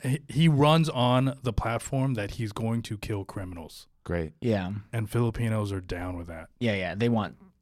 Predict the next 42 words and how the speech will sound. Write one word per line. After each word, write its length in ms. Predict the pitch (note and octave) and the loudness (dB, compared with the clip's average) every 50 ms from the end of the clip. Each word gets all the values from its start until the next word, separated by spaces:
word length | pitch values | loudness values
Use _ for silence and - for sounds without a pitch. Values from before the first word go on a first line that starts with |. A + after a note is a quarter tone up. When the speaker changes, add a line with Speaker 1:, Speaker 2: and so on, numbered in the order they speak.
| _ | _
Speaker 3:
something 420 | - - D3 B2+ A2+ - F#2 F2 E2 | 0 4 4 4 4 4 0 -2 -2
to 100 | - F#2 | -2 -4
happen. 160 | E2+ - E2+ - | -4 -4 -2 4
Speaker 1:
So 220 | - E3+ F#3+ A3 G3 | 6 8 8 10 8
interesting 500 | G3 G3 F#3+ F3 D3+ - D#3+ D3 C3+ A#2 | 8 6 4 2 4 4 4 4 4 4
to 120 | - B2 | 2 2
watch, 680 | A2+ G#2+ G2 F#2 F#2 F#2+ G2 G#2 - - - - - - - | 2 2 2 0 0 0 0 -2 -2 -2 -4 -6 -6 -6 -4
like, 560 | A2+ G#2+ G#2 G2 F#2+ F#2+ - - - - - _ _ _ _ _ _ _ _ _ _ _ _ _ _ _ _ _ - | -2 0 0 0 -2 -4 -8 -12 -18 -18 -20 _ _ _ _ _ _ _ _ _ _ _ _ _ _ _ _ _ 0
uh, 240 | B2 A#2+ A2+ G#2+ | 2 2 2 2
first 240 | G#2 - E3+ D#3 D#3 | 4 6 6 6 6
of 60 | C#3 | 4
all, 60 | A#2 A#2+ | 2 2
I 60 | A#2+ | 4
heard 180 | B2 C3 C3 | 6 6 6
all, 180 | B2+ B2 B2+ C3 B2 | 6 6 4 2 2
I 60 | A#2 | 2
was 220 | A#2+ A2+ G#2+ A2+ B2+ - | 0 2 0 -2 -4 -2
listening 300 | - A#2+ A2 - - A#2 A2 | 0 0 0 0 0 0 0
to 80 | A#2+ | 0
all 80 | A2+ A2 | 0 0
these 180 | G#2 G#2+ G2 - | -2 -2 -4 -4
things 280 | - A2 G#2+ G#2+ G#2 G2 | -4 -2 -2 -2 -2 -4
about, 340 | G2+ G#2 G2 G2 G2+ - | -2 -2 -2 -4 -4 -4
like, 300 | - A2 G2+ F#2+ - - - _ _ _ _ _ _ _ _ _ _ - | -4 -4 -4 -4 -8 -12 -20 _ _ _ _ _ _ _ _ _ _ 2
how 80 | C#3 C3+ | 2 2
the 60 | A#2+ | 4
Philippines 380 | - C3+ B2 A#2+ A#2+ B2 A#2 A2 | 4 2 4 4 4 2 2 0
got 140 | G#2+ F#2+ F#2+ | -2 -2 -4
started, 560 | - - A#2 A#2 A#2 A#2 A#2 A#2 A#2 A#2 A2 | 0 2 2 4 4 4 4 4 2 2 0
you 80 | G#2+ G#2 | -2 -4
know, 140 | G2 F#2+ F2+ | -4 -4 -6
Spain, 580 | - - - G#2+ G#2 G#2 G#2 G2+ G2+ G#2 G#2+ G#2 | -6 -4 -2 -2 -2 -2 -2 -2 0 0 -2 -2
and 140 | F#2+ F#2 | -4 -4
then, 260 | F#2 F#2+ F#2+ F2+ F#2 - - | -6 -6 -6 -8 -8 -8 -6
uh, 140 | G#2+ G2+ G2 - - | -6 -6 -6 -4 -2
um, 360 | A2+ G#2+ G2+ G2 F#2+ G2 - _ _ - - | -2 -2 -2 -2 -4 -8 -10 _ _ -14 -8
the 100 | G2+ G2+ | -8 -6
Spanish-American 760 | - - - A2+ G#2+ G#2+ G#2 - - A2 G2 F2+ - G2 G2 | -6 -4 -4 -4 -4 -4 -4 -4 -4 -4 -4 -4 -6 -6 -2
War 200 | G2+ G#2+ A#2 A#2+ | 2 2 4 4
was 140 | A2+ A2 - | 2 0 0
happening. 440 | - A2 G#2 G#2 - A2+ G#2+ G#2+ G#2 | -2 -2 -2 -2 -2 -2 -4 -2 -2
Speaker 3:
Yeah. 180 | G#2+ G#2 F#2 F#2 | -2 -4 -4 -6